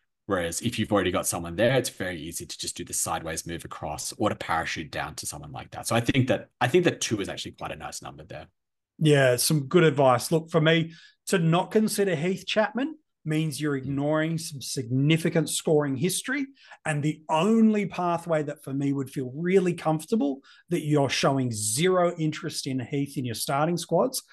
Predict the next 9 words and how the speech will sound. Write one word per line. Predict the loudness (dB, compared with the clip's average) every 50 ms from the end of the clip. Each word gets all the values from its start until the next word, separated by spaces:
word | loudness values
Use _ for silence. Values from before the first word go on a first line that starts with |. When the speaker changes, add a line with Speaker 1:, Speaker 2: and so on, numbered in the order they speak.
| -20 -20 -20 -20 -14 _
Speaker 2:
is | 0 2 2 2 2
this | 0 0 0 0 -2 -6 _ _ _ -2
overabundance | 2 6 6 8 6 6 4 2 0 0 0 -2 -4 -4 -2 0 0 0 0 0 -2 -4 -6 -6 -8 -8
of | -8 -10 -10 -8
defensive | -8 -8 -4 0 0 0 2 0 -2 -2 -4
cash | -2 -2 0 0 0 -2 -2
cows | -2 -2 0 0 -2 -2 -4 -8 -14 -18 -20 -12 -2
where | 2 2 4 6
they | 4 2 2 0